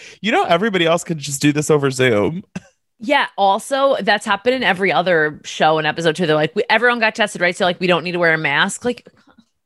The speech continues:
Speaker 1: Right,
Speaker 2: You
Speaker 1: on
Speaker 2: didn't
Speaker 1: Southern
Speaker 2: do it
Speaker 1: Ch-,
Speaker 2: while you're on T V for one mi-,
Speaker 1: on
Speaker 2: hour.
Speaker 1: Southern
Speaker 2: Like,
Speaker 1: Charm
Speaker 2: that's it.
Speaker 1: last night, they're like, "We booked the private shopping, so we don't have to wear the mask." And it's like, I get it. I, <laughs> thanks. I've been watching T V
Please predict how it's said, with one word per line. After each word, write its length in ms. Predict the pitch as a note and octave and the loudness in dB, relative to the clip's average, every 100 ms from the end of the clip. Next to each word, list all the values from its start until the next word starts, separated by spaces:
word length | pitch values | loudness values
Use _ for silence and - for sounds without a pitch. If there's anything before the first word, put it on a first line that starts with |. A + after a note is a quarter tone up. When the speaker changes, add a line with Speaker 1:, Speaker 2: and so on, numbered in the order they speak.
| _ - - - | _ -18 -16 -4
Speaker 1:
Right, 140 | B3 A3+ | -2 0
Speaker 2:
You 60 | |
Speaker 1:
on 120 | G3 A#3+ | 2 2
Speaker 2:
didn't 140 | A#4+ | 2
Speaker 1:
Southern 220 | A#3+ G#3+ | 2 4
Speaker 2:
do 60 | C4+ | 4
it 80 | C4 | 2
Speaker 1:
Ch-, 40 | |
Speaker 2:
while 120 | A#3+ | 2
you're 100 | A#3+ | 2
on 140 | A#3 A#3+ | 0 -2
T 200 | - A#3+ | -2 0
V 220 | G#3 A3 | 0 0
for 220 | G#3+ G#3 | 0 0
one 540 | F#3+ G3+ G#3 G#3 G#3 G3+ | 0 0 2 2 0 0
mi-, 140 | F3 E3 | 0 0
Speaker 1:
on 0 | |
Speaker 2:
hour. 360 | E3+ D#3+ D#3 E3 | 2 4 4 4
Speaker 1:
Southern 280 | F#3 A3 | 4 2
Speaker 2:
Like, 80 | A3+ | 0
Speaker 1:
Charm 100 | A3 | 2
Speaker 2:
that's 100 | F#3 | 2
it. 40 | F#3+ | 2
Speaker 1:
last 180 | G3 G#3+ | 0 0
night, 180 | G3 | -2
they're 160 | G#3+ G#3+ | 0 2
like, 160 | G#3 G3+ | 0 0
"We 100 | A#3+ | 0
booked 280 | A#3+ B3 - | 0 -2 -6
the 80 | |
private 460 | D4+ A3 F#3 F3 - | -4 0 2 0 0
shopping, 460 | D3+ C#3 - G2 D3+ | 0 0 0 -6 -2
so 100 | F#3+ | -2
we 100 | G3 | 0
don't 140 | G3 | 2
have 140 | F#3+ F#3+ | 0 0
to 80 | |
wear 180 | F#3+ E3+ | 2 2
the 120 | D#3+ | 2
mask." 520 | D#3 D3 A#2+ G2+ - G3 | 2 0 0 -4 -4 -2
And 100 | F#3 | 0
it's 80 | F#3 | -2
like, 140 | F#3 | -2
I 80 | - | -2
get 180 | D3 B2+ | 0 2
it. 180 | A#2+ - | 2 2
I, 120 | D3 | 0
<laughs> 200 | D#3+ - | -2 -2
thanks. 720 | G3 - - E3+ E3 D3 C#3 F3+ | -4 -4 -14 -6 -2 0 0 0
I've 160 | E3 | 0
been 120 | F3 | 0
watching 360 | E3 D#3+ F3 E3+ | 0 0 0 -4
T 140 | - | -2
V 220 | D3 C#3+ | 0 0